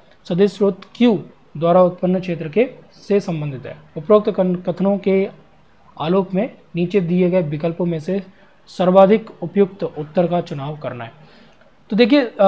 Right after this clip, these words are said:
बहुत ही आसान है कि यहाँ पे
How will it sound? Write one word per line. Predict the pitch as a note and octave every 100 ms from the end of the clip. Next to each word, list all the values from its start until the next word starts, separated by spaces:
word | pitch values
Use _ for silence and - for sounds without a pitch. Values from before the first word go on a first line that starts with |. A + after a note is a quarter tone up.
| F#3+ F#3+ F#3 F3+ - _ _
बहुत | F#3 G3 B3
ही | B3 A#3+
आसान | F3 E3+ A3 A#3
है |
कि | A#3 B3+ B3+ -
यहाँ | F3 E3 G3 G#3
पे | A3+ B3 - -